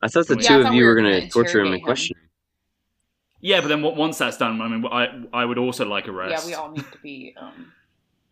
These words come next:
Speaker 3: we all need to take a nap.
Speaker 2: We'll, we'll work
Speaker 3: Yeah,
Speaker 2: it
Speaker 3: we'll
Speaker 2: out.
Speaker 3: figure it out. It'll be
Speaker 2: We'll
Speaker 3: fine.
Speaker 2: work it out. Let's go talk to him first.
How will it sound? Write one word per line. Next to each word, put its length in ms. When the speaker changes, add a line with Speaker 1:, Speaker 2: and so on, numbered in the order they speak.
Speaker 3:
we 100
all 80
need 180
to 60
take 140
a 20
nap. 80
Speaker 2:
We'll, 140
we'll 160
work 160
Speaker 3:
Yeah, 20
Speaker 2:
it 40
Speaker 3:
we'll 100
Speaker 2:
out. 80
Speaker 3:
figure 140
it 60
out. 220
It'll 140
be 160
Speaker 2:
We'll 80
Speaker 3:
fine. 60
Speaker 2:
work 160
it 60
out. 140
Let's 140
go 80
talk 240
to 80
him 100
first. 340